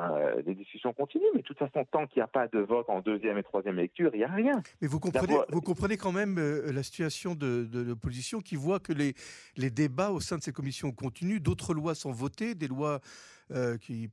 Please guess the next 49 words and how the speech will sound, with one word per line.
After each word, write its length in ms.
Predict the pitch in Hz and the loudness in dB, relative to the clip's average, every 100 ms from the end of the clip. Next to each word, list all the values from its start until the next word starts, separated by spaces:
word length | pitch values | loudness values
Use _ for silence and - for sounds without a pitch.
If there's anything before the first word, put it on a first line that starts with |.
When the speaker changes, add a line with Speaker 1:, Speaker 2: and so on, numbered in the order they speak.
| _ | _
Speaker 2:
peuvent 240 | - 127 123 | -6 -4 -2
nous 120 | 120 | -4
Speaker 1:
Non, 40 | 110 | -4
Speaker 2:
sembler 220 | - 254 | 2 4
Speaker 1:
non, 100 | 285 | 6
mais 140 | 240 - | 4 2
je, 140 | 294 - | 0 0
je, 120 | - - | 4 2
je 140 | - 185 | 4 4
comprends 400 | 196 185 185 180 | 4 0 0 2
très, 160 | 190 | 0
très 140 | 185 208 | 0 2
bien, 180 | 208 156 | 4 4
mais, 240 | 135 123 | 2 0
mais, 300 | - 139 139 | 2 4 6
euh, 200 | 135 123 117 - | 6 6 2 0
euh, 220 | - 123 - - | 2 4 4 2
euh, 200 | 110 - - - - | 2 2 -2 -4 0
vous, 520 | 147 147 131 143 139 135 | 2 4 4 6 6 4
on, 140 | 131 | 2
on 140 | 135 131 | 2 2
n'est 100 | 127 | 2
pas 180 | 143 | 2
des 200 | 127 127 | 2 2
enfants. 240 | 160 - 180 | 2 2 0
On 60 | 127 | 2
sait 120 | 117 | -2
très 160 | - | 0
bien 200 | 131 147 | 2 2
qu'une 160 | 139 120 | 2 2
loi, 240 | 117 143 | 4 4
tant 140 | 139 131 | 2 0
qu'elle 120 | 123 | 2
n'a 100 | 101 | 2
pas 140 | 104 | 2
été 160 | 120 113 | 0 2
votée 340 | 104 107 127 | 2 2 4
en, 60 | 107 | 4
en, 680 | 92 90 - 104 92 92 90 | 2 2 2 4 4 4 2
en, 220 | - 95 - | 2 2 2
à 20 | 101 | 0
la 100 | 95 - | -2 -2
Knesset 320 | 120 - 113 _ _ _ _ | -2 0 0 _ _ _ _
en 100 | 110 | -2
deuxième 280 | 110 123 135 | 2 4 4
et 60 | 110 | 2
en 40 | |
troisième 340 | - 107 113 104 | 0 0 2 2
lecture, 420 | 101 - 190 | 0 4 4